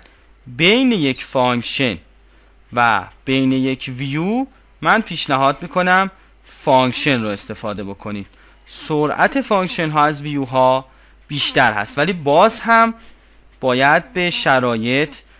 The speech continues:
نگاه کنید و بررسی بکنید شرایط رو. در هر شرایطی یک نوع از این آبجکت ها می‌تونه مفید واقع بشه. حتی در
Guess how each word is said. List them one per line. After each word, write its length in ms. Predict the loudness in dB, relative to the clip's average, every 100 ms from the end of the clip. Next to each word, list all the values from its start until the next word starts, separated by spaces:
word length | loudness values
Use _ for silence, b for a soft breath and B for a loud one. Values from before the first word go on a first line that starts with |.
| _
نگاه 480 | -6 -2 4 4 2
کنید 300 | -4 -4 0
و 100 | 0
بررسی 600 | 4 4 4 2 -2 -2
بکنید 420 | -2 -4 -4 -6 -4
شرایط 540 | -4 -2 -4 -6 -8
رو. 200 | -12 -16 b b b _
در 180 | 2 2
هر 220 | 4 2
شرایطی 880 | 2 0 0 0 -2 -4 -2 -2 -2 b b b _
یک 380 | -6 -2 -2 -2
نوع 280 | -2 0 -2
از 220 | -2 -2 0
این 100 | 2
آبجکت 460 | 2 2 -4 -6
ها 160 | -4 -2
می‌تونه 560 | -2 -4 0 2 0 -4 b b -4
مفید 440 | -2 0 -2 -2
واقع 280 | -2 -2 -4
بشه. 240 | -6 -6
حتی 400 | 0 2 2 0
در 260 | 2 2